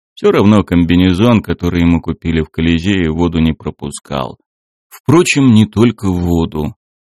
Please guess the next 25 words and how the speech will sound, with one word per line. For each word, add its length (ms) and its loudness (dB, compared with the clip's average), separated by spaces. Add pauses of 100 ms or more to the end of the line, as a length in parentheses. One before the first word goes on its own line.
(140)
Это 180 -4
был 220 4
такой 460 2
же, 160 0
как 260 -6
и 40 -2
у 140 0
сестренок, 920 -4 (200)
айковский 760 -2
комбез 560 -2
с 240 -10
активной 560 -2
защитой. 800 -8 (920)
Тигр 360 2
с 20 -6
Шушей 580 0
в 60 2
это 240 2
время 320 4
нашли 400 2
муров, 580 2
прятавшихся 760 -2
в 40 -8
соседних 680 -4
домах, 600 0